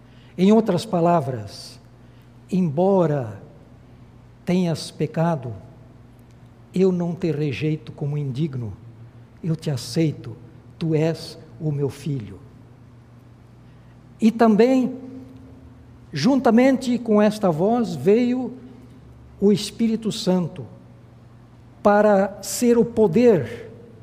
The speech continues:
transformador na vida do pecador. E então nós perguntamos: qual é o significado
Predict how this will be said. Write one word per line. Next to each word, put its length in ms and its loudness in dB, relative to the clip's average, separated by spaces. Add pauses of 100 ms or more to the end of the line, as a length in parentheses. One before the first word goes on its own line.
(520)
transformador 1000 2 (240)
na 220 0
vida 600 0 (440)
do 100 -2
pecador. 540 -4 (1500)
E 80 0
então 300 0
nós 240 -4
perguntamos: 1040 -6 (1200)
qual 200 -4
é 60 0
o 60 -2
significado 1000 -4